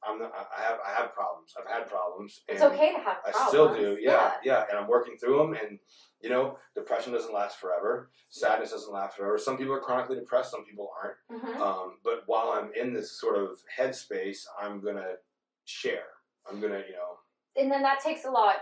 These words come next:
Speaker 2: That takes a lot to do that. And I know that it resonates with people. I've been on your page. I've seen that. I've seen the people,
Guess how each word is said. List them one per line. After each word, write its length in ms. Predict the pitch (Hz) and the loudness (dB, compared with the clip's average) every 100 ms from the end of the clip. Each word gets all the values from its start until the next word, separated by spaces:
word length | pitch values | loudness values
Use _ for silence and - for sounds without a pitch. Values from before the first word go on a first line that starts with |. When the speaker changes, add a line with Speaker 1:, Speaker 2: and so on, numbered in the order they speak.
| - | -4
Speaker 2:
That 100 | 220 | -6
takes 180 | 254 233 | -4 -2
a 40 | |
lot 240 | 214 208 - | 2 2 2
to 80 | 226 | -6
do 180 | 226 233 | -4 4
that. 240 | 202 196 | 4 4
And 100 | 208 | 2
I 100 | 208 | 2
know 260 | 214 226 233 | 2 0 4
that 240 | 226 208 220 | 6 4 2
it 200 | 208 - | -2 4
resonates 460 | 202 208 214 202 | 4 4 -2 -4
with 120 | 208 - | -6 -8
people. 200 | 202 190 | -4 -2
I've 140 | 190 | 0
been 100 | 202 | -2
on 140 | 202 196 | -4 -6
your 80 | 190 | -6
page. 180 | 208 196 | -6 -2
I've 120 | 190 | -2
seen 280 | - 202 190 | -2 -10 -4
that. 140 | 185 185 | -2 -2
I've 80 | |
seen 160 | 185 202 | -4 -8
the 80 | 190 | -10
people, 320 | - 202 190 | -10 -8 -8